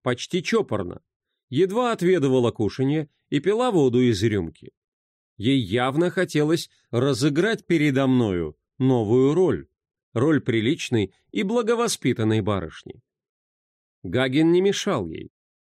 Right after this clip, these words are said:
Заметно было, что он привык потакать ей во всем. Он только по временам добродушно взглядывал на меня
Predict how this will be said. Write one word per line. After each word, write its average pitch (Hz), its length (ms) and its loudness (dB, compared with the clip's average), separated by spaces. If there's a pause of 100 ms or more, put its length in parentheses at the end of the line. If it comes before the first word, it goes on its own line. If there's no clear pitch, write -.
Заметно 147 680 0
было, 101 480 -2
что - 300 0
он 170 140 2
привык 131 520 2
потакать 170 640 -4
ей 117 300 -2 (180)
во 120 200 -2
всем. 117 500 -6 (720)
Он 233 200 -2
только 214 280 0
по 196 140 0
временам 196 520 2
добродушно 180 600 0
взглядывал 110 640 0
на 151 80 2
меня 165 360 2